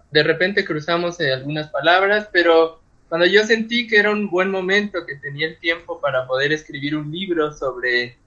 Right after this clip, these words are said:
eh, sobre el tema, algo que también me ha marcado mucho este tiempo ha sido el, la inutilidad de pensar en solitario. Creo que pensar en solitario es algo cada vez más, eh, infructuoso y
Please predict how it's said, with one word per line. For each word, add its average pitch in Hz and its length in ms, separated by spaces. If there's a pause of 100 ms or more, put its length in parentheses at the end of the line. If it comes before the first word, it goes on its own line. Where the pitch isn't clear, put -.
(360)
eh, 135 240
sobre 143 260
el 139 140
tema, 190 460 (480)
algo 185 260
que 190 100
también 165 380
me 170 180
ha 165 220
marcado 165 480
mucho 165 260
este 165 200
tiempo 165 340
ha 160 60
sido 170 460
el, 127 340 (540)
la 156 140
inutilidad 165 680
de 180 320
pensar 151 440
en 156 100
solitario. - 640
Creo 403 180
que 233 80
pensar 170 400
en 180 140
solitario 147 560
es - 200 (480)
algo 170 360
cada 165 240
vez 160 200
más, 151 360
eh, 123 480 (160)
infructuoso 165 840
y 123 580